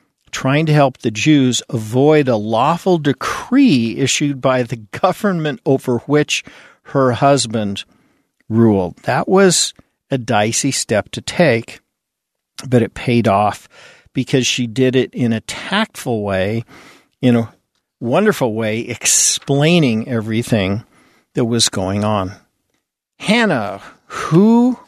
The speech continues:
was Hannah? Take a look at First Samuel, chapters one through seven. She was the wife of Elkanah,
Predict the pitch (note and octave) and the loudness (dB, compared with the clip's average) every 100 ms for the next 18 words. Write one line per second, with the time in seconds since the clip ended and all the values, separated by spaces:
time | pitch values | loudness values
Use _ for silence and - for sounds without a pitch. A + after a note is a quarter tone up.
0 | - D#3 D3 - F3+ G3+ C#3 G2+ - _ | -2 0 0 0 0 0 -2 -6 -14 _
1 | _ _ _ _ _ _ _ _ - A2 | _ _ _ _ _ _ _ _ -10 -4
2 | C3 C3 D3+ D#3+ F3 - - - C#3 C#3 | -2 0 0 -2 -2 -10 -16 -4 -2 0
3 | - - F3+ G3 E3 A2+ G2 - _ _ | -2 -2 0 0 0 -2 -6 -14 _ _
4 | _ _ _ _ _ _ _ - B2 A#2 | _ _ _ _ _ _ _ -2 0 0
5 | - B2 A#2+ A#2 - - - - _ _ | 0 0 0 2 2 2 -4 -8 _ _
6 | _ _ _ _ _ _ _ _ A2+ A2+ | _ _ _ _ _ _ _ _ -4 0
7 | A#2 - C3 B2 C3+ C3 B2 F2 G#2 _ | 0 2 2 4 4 2 0 -8 -12 _
8 | _ _ _ _ - - D#3 D3+ D3+ D3 | _ _ _ _ -6 -2 2 4 4 2
9 | - C3+ C3 - A#2 B2 C3+ E3 E3+ - | 0 0 0 -2 0 2 4 4 0 0
10 | C#3 B2 A#2 - - _ _ _ _ _ | 0 0 -6 -16 -20 _ _ _ _ _
11 | _ _ D#3 F3 C3 G2+ F#2 D3+ | _ _ -2 0 0 0 -4 -8